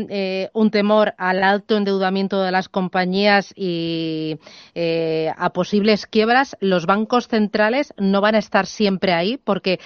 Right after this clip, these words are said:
es el mensaje que han venido dando desde el principio de la crisis, sobre todo el Banco, eh, eh, de Estados Unidos, que fue el primero en reaccionar, pero también el Banco Central Europeo.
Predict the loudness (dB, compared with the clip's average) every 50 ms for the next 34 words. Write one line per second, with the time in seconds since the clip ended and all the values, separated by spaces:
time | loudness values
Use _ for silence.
0 | -12 -10 -8 -2 0 2 2 2 2 2 0 0 0 0 -2 -2 0 2 2 2
1 | 2 2 2 2 2 2 2 2 2 2 2 2 2 2 0 -2 -4 -6 -8 -8
2 | -4 -2 -2 0 0 -2 -2 -2 -2 -2 -2 -2 -4 -4 -4 -4 -2 -2 0 0
3 | 0 0 -2 -4 -16 -20 -12 -6 -4 -2 0 0 0 2 4 6 6 6 6 4
4 | 2 0 -2 -4 -4 -4 -4 -6 -6 -8 -12 -18 -20 -12 -6 -4 -4 -4 -2 -2
5 | -2 -2 -2 -4 -4 -4 -2 -2 -2 -2 -2 -2 -2 -2 -4 -4 -2 0 2 2
6 | 2 2 2 0 0 -2 -2 -4 -4 -4 -2 0 0 0 0 -2 -2 -2 -2 -2
7 | -2 -2 -2 -2 -2 -2 -4 -6 -2 0 0 0 2 0 -2 0 0 2 2 0
8 | 0